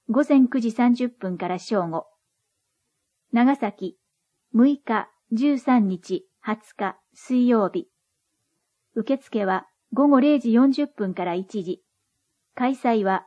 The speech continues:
午後一時から三時。パパママ準備教室。池袋、九日土曜日。受付は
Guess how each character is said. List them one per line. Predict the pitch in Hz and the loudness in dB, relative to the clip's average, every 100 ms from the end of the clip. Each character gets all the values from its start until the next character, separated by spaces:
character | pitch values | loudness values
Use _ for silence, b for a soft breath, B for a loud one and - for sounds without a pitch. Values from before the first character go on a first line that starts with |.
| 277 | -4
午 | 247 | 2
後 | 285 233 | 6 6
一 | 214 294 | 4 0
時 | 285 269 | -4 -4
か | 190 | -4
ら | 190 | -4
三 | 190 202 170 | -4 -6 -6
時。 | 175 _ _ _ _ _ _ _ _ _ _ _ _ _ _ _ _ _ _ - | -10 _ _ _ _ _ _ _ _ _ _ _ _ _ _ _ _ _ _ -4
パ | 302 | -2
パ | 311 254 | 2 4
マ | 269 | 6
マ | 247 208 | 4 4
準 | 226 | 4
備 | 269 254 | 4 2
教 | 240 240 208 | 0 0 0
室。 | - - 175 _ _ _ _ _ _ _ _ _ _ _ - | -6 -12 -12 _ _ _ _ _ _ _ _ _ _ _ -10
池 | 220 277 | -2 0
袋、 | 262 220 196 185 _ _ _ _ _ _ - | -2 -2 -4 -4 _ _ _ _ _ _ -6
九 | 233 254 294 277 | -2 4 4 4
日 | 254 | 2
土 | 240 | 2
曜 | 240 233 208 | 4 4 0
日。 | 185 - _ _ _ _ _ _ _ _ | -4 -10 _ _ _ _ _ _ _ _
受 | 226 262 | -6 -4
付 | 254 - 220 | -6 -4 -4
は | 185 185 | -2 -4